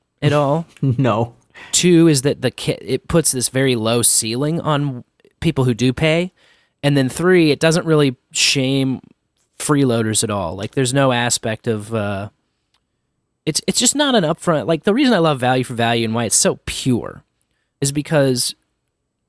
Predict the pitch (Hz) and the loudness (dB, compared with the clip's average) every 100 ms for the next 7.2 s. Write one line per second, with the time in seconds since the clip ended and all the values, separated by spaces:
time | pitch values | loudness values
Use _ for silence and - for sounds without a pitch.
0 | _ _ 165 151 160 180 196 190 165 - | _ _ 0 0 0 2 4 2 0 -6
1 | - - 127 131 120 - 151 - 175 123 | -18 -10 -4 -4 -4 -4 -4 -2 -2 -2
2 | 123 143 151 - 95 101 - 131 143 143 | -2 -4 -2 -4 -4 -6 -2 -2 0 0
3 | 139 131 120 113 - _ _ _ _ _ | 2 0 -2 -4 -14 _ _ _ _ _
4 | _ _ _ _ 131 123 117 113 107 107 | _ _ _ _ -2 0 0 -2 -4 -6
5 | - - 139 147 - 139 113 127 147 135 | -6 -2 0 -2 -2 -2 0 0 0 0
6 | 127 131 135 135 135 117 - 120 117 113 | 0 0 0 -2 -2 -4 -6 -4 -2 -4
7 | - - | -8 -12